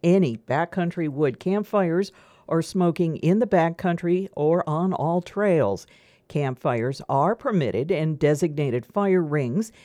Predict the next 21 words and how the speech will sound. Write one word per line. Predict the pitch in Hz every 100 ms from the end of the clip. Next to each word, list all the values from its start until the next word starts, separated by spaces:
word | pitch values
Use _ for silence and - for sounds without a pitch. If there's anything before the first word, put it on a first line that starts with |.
| - -
in | 180
the | 175
eleven | 170 170 151 156
developed | 180 165 156 147 147
campgrounds | 190 165 - 151 131 127
in | 170
the | 160
park. | - 165 165 113 - - _ _ _ _
Cataldo | - 233 220 196 170 151
says | 180 151 156 -
fireworks | - 214 208 202 196 - -
are | 190
banned | 180 165 165 208 185
in | 135
the | 123
park | - 104 - - 135
and | 165 196
on | 196 208
all | - 175 220 220
federal | - 147 131 135 123
land, | 143 117 92